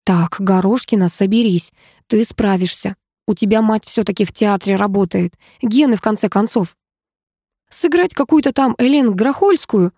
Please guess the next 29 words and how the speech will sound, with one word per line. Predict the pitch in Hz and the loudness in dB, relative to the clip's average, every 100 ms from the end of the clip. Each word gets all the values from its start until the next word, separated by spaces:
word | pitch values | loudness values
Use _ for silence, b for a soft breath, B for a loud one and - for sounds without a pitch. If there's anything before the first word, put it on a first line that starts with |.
| _ | _
плюнуть | - 339 392 202 175 | 0 4 4 2 0
да | 311 | 0
растереть. | 330 - 330 226 233 - _ - | 0 0 0 0 0 -6 _ -16
Тьфу. | - 311 214 - _ _ _ _ _ _ _ _ | -2 0 0 -6 _ _ _ _ _ _ _ _
Я | - 185 | -2 0
двинулась | 180 196 190 190 | 2 2 2 0
к | - 311 | -2 0
лифту, | 359 - 311 - _ B B B | 0 0 -6 -6 _ B B B
плавно | 208 196 277 339 311 | 0 2 2 2 0
и | 302 262 | 0 -2
гордо | 233 175 240 320 285 330 254 | -2 0 2 2 2 2 2
расправив | 190 - 185 190 196 - | -2 -2 0 0 -2 -2
плечи. | 190 180 170 190 - _ _ _ | 0 2 -2 -8 -14 _ _ _
Цок-цок-цок. | - 359 - - 330 - - 311 - - _ _ - | 0 0 0 -2 -4 -4 -2 -4 -4 -14 _ _ -2
И | 269 | 0
сумочкой | 247 262 220 - - 208 - | 0 0 0 0 -2 -2 -2
туды-сюды, | - 269 311 349 220 226 294 _ - | -2 2 2 2 0 0 0 _ -4
туды-сюды. | 247 254 339 - 202 262 _ _ _ _ _ | 0 2 0 0 -2 -4 _ _ _ _ _
Думается | 233 269 254 240 - | 0 2 4 2 2
мне, | 254 349 392 | 2 2 2
со | 233 208 | 0 -2
стороны | - 254 339 415 311 | -2 0 2 2 0
всё | - 320 | 2 2
выглядело | 262 254 254 220 226 | 2 2 0 2 2
очень | 220 233 370 - 240 | 2 2 2 2 2
даже | 226 202 | 2 2
легко | 190 - | 0 0
и | 240 | 0
грациозно. | 196 - - 180 185 175 | 0 -2 -4 -4 -4 -8